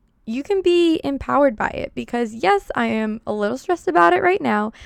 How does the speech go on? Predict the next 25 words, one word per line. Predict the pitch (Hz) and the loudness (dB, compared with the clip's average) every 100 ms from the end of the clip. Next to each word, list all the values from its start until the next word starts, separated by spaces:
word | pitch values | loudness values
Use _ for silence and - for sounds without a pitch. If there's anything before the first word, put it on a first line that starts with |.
| - | -6
but | 311 | -4
I | 349 | -2
know | 392 | -2
that | 403 440 | 0 0
I | - 339 349 - | 0 0 -2 -4
am | 262 277 277 | -6 -6 -8
coming | 254 247 247 233 | -8 -6 -6 -2
out | 208 | -2
of | 226 214 | -2 -4
this | 208 - | -6 -8
very, | 208 220 240 277 285 285 277 262 _ _ _ _ _ _ _ _ - - | -10 -4 -2 -2 -4 -6 -6 -10 _ _ _ _ _ _ _ _ -16 -8
a | 220 | -4
different | - 226 370 370 | -2 0 -2 -2
perspective | 302 - 202 196 196 190 | -2 0 -2 0 0 0
on | 202 190 | -2 -4
our | 196 | -4
choices, | - 190 190 240 277 285 - | -4 -4 -4 -4 -4 -4 -8
and | 269 - | -8 -4
also | 294 302 311 302 | -4 -4 -4 -6
empowered | 311 277 262 285 294 - | -6 -8 -4 -2 -2 -6
too | - 294 277 - | -6 -4 -4 -2
of, | 240 233 - _ | -2 -2 -8 _
you | 262 | -8
know, | 269 - - | -8 -4 -2
everything | 240 349 415 403 233 240 247 | 0 0 0 -2 -6 -4 -6